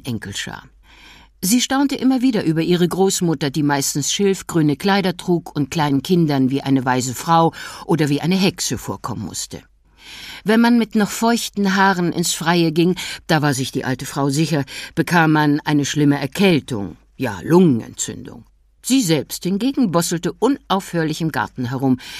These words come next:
ignorierte den einsetzenden Regen und wurde patschnass, holte sich aber weder den Tod noch die gefürchtete Pneumonie.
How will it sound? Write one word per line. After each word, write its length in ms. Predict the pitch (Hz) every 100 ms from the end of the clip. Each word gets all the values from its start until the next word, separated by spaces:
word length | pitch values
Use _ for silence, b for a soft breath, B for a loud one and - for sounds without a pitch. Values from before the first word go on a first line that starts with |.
| B
ignorierte 680 | 214 196 196 185 220 208 190
den 180 | 160 151
einsetzenden 880 | 151 165 160 147 - - 139 135
Regen 480 | 131 185 247 240 208
und 200 | - 143
wurde 180 | 139 131
patschnass, 680 | - - - 170 165 - - B B -
holte 240 | 185 160
sich 200 | 147 143
aber 200 | 135 123
weder 200 | 131 127
den 220 | 120 113
Tod 300 | - 233 220 B B B
noch 180 | 180 170
die 140 | - 156
gefürchtete 640 | 160 151 127 - 147 160
Pneumonie. 840 | - 165 139 127 143 196 185 110